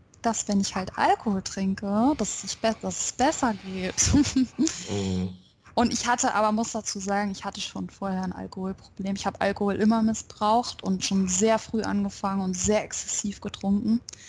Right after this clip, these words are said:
Speaker 2: Mhm.
Speaker 1: Aber als, als, ähm, ich dann schwanger war, hab ich natürlich aufgehört und hab dann halt nur noch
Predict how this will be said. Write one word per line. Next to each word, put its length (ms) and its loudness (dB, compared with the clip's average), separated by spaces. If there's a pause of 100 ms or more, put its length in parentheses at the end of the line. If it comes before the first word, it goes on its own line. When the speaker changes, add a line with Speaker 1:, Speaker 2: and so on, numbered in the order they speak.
(440)
Speaker 2:
Mhm. 120 2
Speaker 1:
Aber 220 4
als, 320 0
als, 420 0
ähm, 500 0
ich 140 -8
dann 180 0
schwanger 460 4
war, 180 4
hab 100 2
ich 80 -8
natürlich 360 -2
aufgehört 760 0 (180)
und 180 2
hab 160 0
dann 280 4
halt 380 2 (640)
nur 200 6
noch 320 2